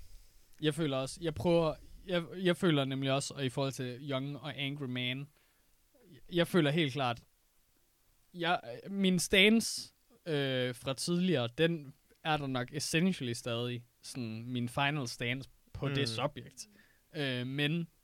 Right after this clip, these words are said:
Speaker 2: Som er uofficielt.
Speaker 1: øh,
Speaker 2: Ja.
Speaker 1: så, <laughs> øh, øhm, jeg tror bare ikke, at jeg kærer lige så meget længere
Speaker 2: Nej.
Speaker 1: heller.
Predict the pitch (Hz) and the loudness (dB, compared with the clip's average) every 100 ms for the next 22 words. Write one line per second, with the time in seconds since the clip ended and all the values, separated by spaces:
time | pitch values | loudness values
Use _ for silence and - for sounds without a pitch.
0 | - - 123 120 117 117 - - 170 135 | -12 -4 0 0 0 -2 -6 -10 -4 -2
1 | 127 - - 113 190 175 135 - 120 170 | -2 0 2 4 2 2 -2 -6 -6 2
2 | 165 139 135 131 147 - _ - 233 208 | 4 4 0 -4 -6 -12 _ -10 -10 -8
3 | 175 139 131 123 120 117 113 113 123 - | -4 -2 0 -2 -4 -6 -8 -10 -12 -18
4 | _ _ _ _ _ - - 190 151 - | _ _ _ _ _ -20 -10 -4 -4 0
5 | 156 139 139 139 127 120 - 165 156 156 | 0 2 0 -2 -6 -8 -6 0 2 2
6 | 120 123 110 110 117 117 120 120 113 110 | -4 -10 -12 -12 -10 -8 -6 -2 -2 -4